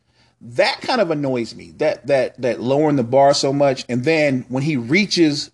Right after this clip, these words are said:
where you, where he should reach, you overpraise. LeBron is so polarizing because sometimes he does something and people underestimate him or they don't give him enough credit.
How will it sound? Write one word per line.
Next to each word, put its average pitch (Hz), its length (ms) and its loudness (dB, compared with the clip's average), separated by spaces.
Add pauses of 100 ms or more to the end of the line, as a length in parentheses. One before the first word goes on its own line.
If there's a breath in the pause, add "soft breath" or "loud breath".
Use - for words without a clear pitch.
where 156 120 -4
you, 147 360 -4
where 139 140 -6
he 165 100 0
should 226 320 0
reach, 135 480 -2 (1300 soft breath)
you 151 320 -2
overpraise. 156 1040 2
LeBron 143 640 -2
is 151 100 0
so 160 260 2
polarizing 123 760 2
because 113 520 0 (540)
sometimes 170 560 -2
he 135 100 0
does 131 280 0
something 123 460 0
and 120 160 -4
people 123 600 0
underestimate 120 840 0
him 113 120 0
or 110 80 0
they 123 100 0
don't 127 140 0
give 123 140 0
him 123 60 2
enough 120 220 0
credit. 120 460 -2